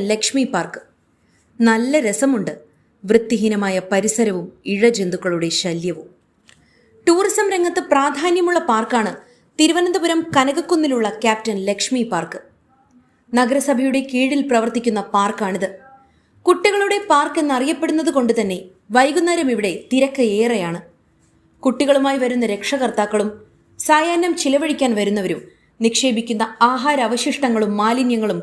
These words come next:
കൂടുന്നതിനനുസരിച്ച് ഇഴജന്തുക്കളുടെ സാന്നിധ്യവും കൂടുന്നുണ്ട്. ജനങ്ങൾക്ക് ഭക്ഷണാവശിഷ്ടങ്ങൾ നിക്ഷേപിക്കാൻ നഗരസഭയുടെ ഒരു വേസ്റ്റ് ബോക്സ് പോലും ഇവിടെയില്ല. ശൗചാലയവും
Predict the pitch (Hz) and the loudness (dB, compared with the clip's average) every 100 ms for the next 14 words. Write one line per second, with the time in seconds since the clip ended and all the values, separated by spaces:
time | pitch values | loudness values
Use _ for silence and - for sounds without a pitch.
0 | - 277 311 330 330 269 208 196 196 - | -2 0 2 0 0 0 -2 -2 -4 -4
1 | 170 - _ _ _ 240 262 294 226 226 | -8 -10 _ _ _ -2 2 2 2 0
2 | 240 233 196 196 - 220 240 254 - 202 | 0 -2 0 -2 0 0 0 -2 -2 -4
3 | 165 - 190 190 196 196 202 - _ _ | -4 -4 -2 -2 -2 -2 -4 -6 _ _
4 | _ _ _ _ _ 196 226 240 240 226 | _ _ _ _ _ -4 0 2 2 0
5 | 226 226 233 233 254 240 233 240 - 240 | 0 -2 0 0 0 0 0 -2 0 0
6 | 226 220 220 - 277 226 - 202 190 - | 2 0 -2 0 0 0 0 -2 -4 -14
7 | _ _ - 285 294 370 - 359 370 370 | _ _ 0 2 2 0 0 0 2 0
8 | 339 294 208 254 320 - 359 381 370 320 | 0 -2 0 0 0 0 0 0 -2 0
9 | 233 220 175 - 190 196 180 175 180 - | 2 0 -2 -8 -2 0 0 -2 -4 -8
10 | _ _ _ _ _ _ - 254 247 247 | _ _ _ _ _ _ -2 0 2 2
11 | 302 294 285 277 233 | 0 0 0 -2 -2